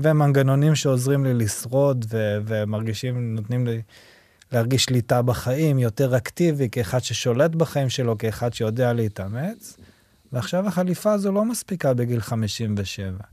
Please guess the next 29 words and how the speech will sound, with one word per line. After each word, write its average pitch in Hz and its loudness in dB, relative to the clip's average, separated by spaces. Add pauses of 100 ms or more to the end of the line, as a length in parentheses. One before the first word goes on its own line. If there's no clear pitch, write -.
(880)
היא 107 -6
לא 135 4
מספיקה 208 2
שהייתה 165 0
לי 180 4
מחלה 165 2
מסכנת 180 0
חיים, 202 -2
יכולתי 147 -2
למות 160 2
פעמיים. 160 -4 (1000)
אז 107 -10 (1400)
החליפה 127 0
שקראתי 160 2
לה 113 2
אני, 151 -2
של 117 -2
הכל, 143 2
אה, 120 2
אני 113 -2
יכול 156 2
בעזרת 127 2
נחישות 120 -4 (320)
לנצח 123 0
את 110 -6
הכל, 185 -6 (180)
כבר 160 -2
לא 233 -2
מספיקה. - -8